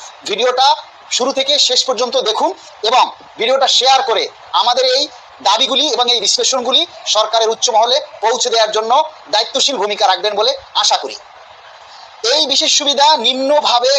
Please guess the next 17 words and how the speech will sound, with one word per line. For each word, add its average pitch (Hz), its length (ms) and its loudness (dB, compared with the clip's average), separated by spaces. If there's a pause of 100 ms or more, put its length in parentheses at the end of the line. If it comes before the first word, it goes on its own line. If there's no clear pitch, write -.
(120)
কার্যকর 208 480 0
হবে। - 160 -4 (800)
নাম্বার 220 320 2
ক, - 20 -4 (840)
এক - 60 -2 (140)
জুলাই 240 280 2 (100)
দুই 226 160 -2
হাজার 254 220 2 (100)
পঁচিশ 262 280 0 (100)
তারিখ 254 220 2 (100)
হতে 220 200 0 (200)
প্রতি 214 260 -2 (180)
বছর 233 300 0 (840)
এক 277 60 2 (160)
জুলাই 247 280 2 (140)
তারিখে 247 300 2 (140)
প্রাপ্য 220 280 0